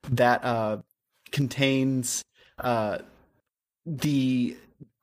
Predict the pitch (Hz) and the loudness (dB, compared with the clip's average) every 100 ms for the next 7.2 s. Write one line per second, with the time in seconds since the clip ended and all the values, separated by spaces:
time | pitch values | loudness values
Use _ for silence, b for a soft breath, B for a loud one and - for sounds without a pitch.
0 | - 127 131 139 151 156 143 127 - 127 | -6 -2 2 2 2 2 0 -2 0 0
1 | 131 135 123 123 - 123 127 123 131 123 | 2 0 -2 -4 -6 -4 -4 -2 -2 -2
2 | 120 - 127 120 123 127 123 120 107 127 | -4 -6 -4 -4 -2 -6 -4 -6 -2 -2
3 | 120 - 98 113 110 104 120 b b b | -2 -4 -8 -8 -8 -8 -12 b b b
4 | b _ 127 120 117 135 127 123 123 120 | b _ -2 -2 0 2 4 4 2 -2
5 | - _ - - - 131 127 123 123 120 | -10 _ -16 -12 0 2 4 2 0 -4
6 | b b b b _ 151 117 139 131 143 | b b b b _ -12 4 6 8 6
7 | 156 147 | 4 2